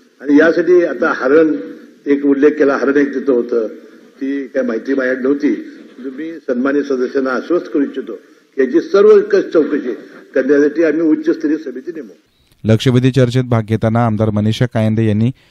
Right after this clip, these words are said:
Speaker 2: एखादं कॉलेज चालू ज-, करताना विविध प्रकारच्या समित्या येऊन विविध सेवा सुविधा आहेत का याची पाहणी करून मूल्यांकन केले जाते.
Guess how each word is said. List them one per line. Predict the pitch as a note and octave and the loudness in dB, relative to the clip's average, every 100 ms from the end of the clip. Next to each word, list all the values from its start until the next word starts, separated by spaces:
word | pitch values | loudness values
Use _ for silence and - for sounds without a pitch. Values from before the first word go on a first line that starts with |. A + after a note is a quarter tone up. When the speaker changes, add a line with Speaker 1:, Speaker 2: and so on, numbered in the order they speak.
| _ | _
Speaker 2:
एखादं | A2 - B2 C3 | 0 2 2 2
कॉलेज | B2+ B2 | 2 2
चालू | B2 A#2 A2 | 2 0 2
ज-, | A2 | 0
करताना | G#2 G#2 A#2+ G2+ E2+ _ _ | -2 0 0 0 -4 _ _
विविध | A2 A2+ C3 | 2 4 4
प्रकारच्या | B2+ B2 B2 B2 | 2 2 2 2
समित्या | A#2+ A#2 G#2+ A2+ A2+ - _ _ | 0 0 0 0 -2 -4 _ _
येऊन | G#2 A2+ F#2 | 2 4 4
विविध | G2+ A#2 | 4 4
सेवा | B2 - A2+ A#2 | 2 2 2 2
सुविधा | B2+ A#2 A2+ | 2 0 0
आहेत | G#2+ A2+ | 0 0
का | - A#2 | -2 -2
याची | A2 | -2
पाहणी | A#2 G2+ A2 | -2 0 0
करून | A#2+ A#2+ G2 | 0 0 2
मूल्यांकन | G2 G#2+ A#2 A#2+ B2 | 0 2 0 0 -4
केले | A#2+ G#2 | -2 -2
जाते. | G2+ G#2 G#2+ | 0 0 0